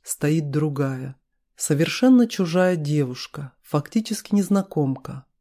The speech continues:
а не моя Джулия, и собирается ответить "да" регистратору брака.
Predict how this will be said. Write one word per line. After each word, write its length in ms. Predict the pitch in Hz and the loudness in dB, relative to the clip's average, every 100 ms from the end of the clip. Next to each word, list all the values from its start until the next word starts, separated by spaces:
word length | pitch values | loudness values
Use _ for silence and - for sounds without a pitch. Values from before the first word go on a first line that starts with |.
| _ | _
а 120 | - | -2
не 120 | 160 170 | 2 2
моя 340 | 170 180 202 | 2 2 2
Джулия, 800 | 170 139 156 165 147 135 127 135 _ _ | 0 -2 0 0 0 -2 -6 -14 _ _
и 80 | 143 | -8
собирается 760 | - 151 156 196 226 214 - | -4 -2 0 2 0 0 0
ответить 600 | 175 165 185 185 143 127 | 0 0 0 -2 -8 -2
"да" 360 | 139 180 208 220 | 0 2 0 -6
регистратору 800 | 147 143 151 - 151 151 156 151 | -6 -6 -6 -4 -2 -2 -2 -4
брака. 600 | 143 143 139 131 - 127 | -2 -2 -4 -6 -14 -16